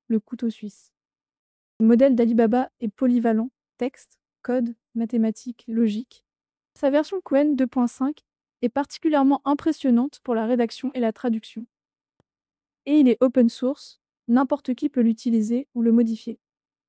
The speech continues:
Minimax et Z A, les nouveaux venus. Ces modèles se distinguent par leur créativité. Minimax excelle dans la génération de dialogues et de scénarios.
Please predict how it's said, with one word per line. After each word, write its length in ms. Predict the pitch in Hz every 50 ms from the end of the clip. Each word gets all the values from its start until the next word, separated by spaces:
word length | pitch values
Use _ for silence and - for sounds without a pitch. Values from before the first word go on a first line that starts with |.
| _
Minimax 560 | 233 226 233 240 247 247 240 247 247 - - 247
et 60 | 220
Z 360 | 214 220 226 226 208 - _ - -
A, 100 | 220 226 269 330 330 _ _ _ _ _ -
les 100 | 220 220
nouveaux 260 | 220 233 240 262 269
venus. 460 | 240 220 214 202 202 202 - - _ _ _ _ _ _ _ _ -
Ces 160 | - - 247
modèles 300 | 240 247 226 269 311 349
se 140 | - - 240
distinguent 420 | 214 226 220 - - 285 302 302
par 140 | - 247 220
leur 140 | 214 220 -
créativité. 680 | - - 254 247 240 - 247 226 226 208 - 208 214 _ _ _ _ _ _ _ _ _ _ - -
Minimax 560 | 247 277 294 285 269 262 277 302 - - - -
excelle 460 | 277 262 - - - 214 214 240 240
dans 120 | 240 240 220
la 100 | 214 220
génération 480 | 226 240 247 247 240 233 240 - 285
de 120 | 269 240 220
dialogues 400 | 202 226 214 214 226 240 233 226
et 60 | 208
de 80 | 214
scénarios. 520 | 208 - - 226 220 214 208 208 208 214